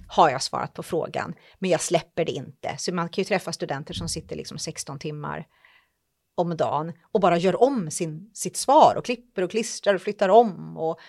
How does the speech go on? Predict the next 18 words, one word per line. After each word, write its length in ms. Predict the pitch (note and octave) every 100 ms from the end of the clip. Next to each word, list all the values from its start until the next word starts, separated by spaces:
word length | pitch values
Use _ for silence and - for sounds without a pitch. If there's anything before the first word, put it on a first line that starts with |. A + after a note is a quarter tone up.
| -
sådär. 320 | - G#2+ E3 - - -
Att 140 | G3+
man 140 | F#3+ F3+
fastnar 480 | - A3+ - - G3
väldigt 320 | G3+ E3 -
mycket 340 | F3+ - -
i 120 | E3+
en 80 | E3
uppgift 440 | D#3 - - D#3+ -
som 80 |
man 120 | D3+ D3
kanske 240 | D3 D3
borde 180 | D3 D#3+
säga 280 | - C3+ B2+
till 140 | D3
sig 120 | D#3+
själv: 240 | - C#3 F#3+
"Yes, 320 | B3+ -